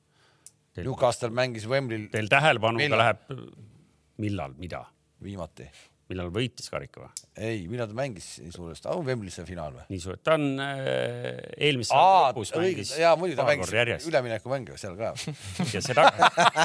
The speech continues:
Speaker 1: rahu, rahu, need viimased korrad tuldi otse üles.
Speaker 2: Otse üles, otse üles, õige, õige, õige, õige, õige.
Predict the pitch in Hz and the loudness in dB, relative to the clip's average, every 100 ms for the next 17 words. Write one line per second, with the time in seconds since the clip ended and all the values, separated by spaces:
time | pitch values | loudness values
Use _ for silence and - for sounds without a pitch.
0 | 160 156 151 - - - - - - - | 2 2 2 -2 -8 -6 -10 -8 -12 4
1 | 190 208 127 135 160 143 113 139 151 120 | 6 6 6 4 4 0 -2 -2 0 -2
2 | 98 - 123 107 - 90 90 101 - 82 | -2 0 2 0 -2 -8 -8 -8 -8 -8
3 | 73 - - 170 - 262 254 185 196 220 | -8 -4 2 4 6 4 4 0 -4 -8
4 | 180 - 135 147 - 107 120 - 131 95 | -8 -10 -10 -10 -12 -10 -12 -14 -18 -18
5 | 104 107 85 _ | -20 -20 -20 _